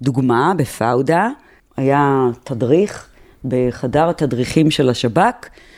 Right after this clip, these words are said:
ויום מטורף, מלא ניצבים, ומלא אורחים על הסט, ומין סט שהוא מטורף, כאילו, כמה שהוא צפוף, אתה בקושי רואה איפה המצלמה, ואני מגיעה לראות שהכל בסדר לפני צילום,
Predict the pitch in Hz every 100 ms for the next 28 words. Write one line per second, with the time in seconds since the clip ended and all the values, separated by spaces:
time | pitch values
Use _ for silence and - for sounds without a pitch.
0 | - - - 123 196 262 262 247 220 196
1 | 190 220 220 208 175 139 139 - - -
2 | - 185 233 - 240 160 185 240 220 196
3 | 202 196 190 185 220 190 - - 220 208
4 | 196 - 180 175 160 147 - - - -
5 | _ 311 302 - - 233 240 - 208 180
6 | - - 82 - - _ - 240 - 202
7 | 233 220 - 208 185 196 196 - 180 180
8 | - 262 202 160 180 170 175 151 151 -
9 | 151 143 - 131 117 180 277 - - -
10 | - 160 175 233 196 190 185 185 175 -
11 | 170 175 165 156 156 160 147 131 170 151
12 | 147 135 135 165 247